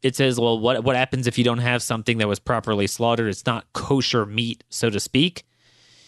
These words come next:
So you gotta go and, um, you get, you, you, you give it to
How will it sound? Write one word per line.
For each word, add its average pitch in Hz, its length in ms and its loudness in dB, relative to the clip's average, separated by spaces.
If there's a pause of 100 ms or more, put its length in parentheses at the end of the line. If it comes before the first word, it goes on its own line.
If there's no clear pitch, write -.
(300)
So 127 520 2
you 135 200 0
gotta 139 280 2
go 123 640 2 (120)
and, 113 520 0
um, 101 500 -2 (800)
you 131 100 0
get, 139 160 0
you, 123 400 -2
you, 127 220 -2
you 127 180 0
give 180 320 2
it - 260 -2
to 113 480 -2